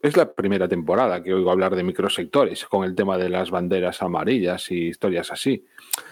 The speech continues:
Es decir, eh, es, es tan caprichoso, es cap-, yo creo que es eso, es, la palabra es caprichoso, ¿no? Que uno no sabe a qué tenerse y entonces, pues, cosas tan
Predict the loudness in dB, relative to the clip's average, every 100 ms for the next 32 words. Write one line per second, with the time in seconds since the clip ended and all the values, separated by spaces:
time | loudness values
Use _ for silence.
0 | -2 0 2 2 0 -2 _ _ _ _
1 | _ _ _ _ _ _ _ _ _ -2
2 | -2 -14 -20 -4 -2 2 0 2 2 2
3 | 0 2 0 -4 -10 -20 _ _ -6 0
4 | 2 2 4 2 2 -6 -6 -4 -4 -2
5 | -2 0 2 2 4 0 0 -4 -4 -6
6 | 0 0 2 4 4 2 0 0 -4 -4
7 | -6 -4 -8 -8 -12 -20 -20 -20 -20 -20
8 | _ _ _ _ -6 2 4 6 6 4
9 | 4 2 0 0 0 0 -2 -4 -6 -4
10 | -4 0 0 0 -6 -2 -2 -2 -6 _
11 | _ _ -12 -12 _ -2 0 -2 2 2
12 | 2 2 4 4 4 4 4 2 2 0
13 | -2 -8